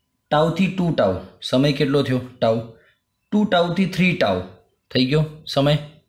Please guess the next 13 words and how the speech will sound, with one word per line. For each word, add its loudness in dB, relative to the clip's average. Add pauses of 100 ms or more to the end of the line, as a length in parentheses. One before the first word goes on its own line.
(300)
ટાઉ. 0 (340)
થ્રી 2
ટાઉથી 0
ફોર 0
ટાઉ, 0
એ 2
રીતે 0
એન 2
ટાઉ 2
સુધી 0
જવાના 0
છીએ -6
આપણે. -12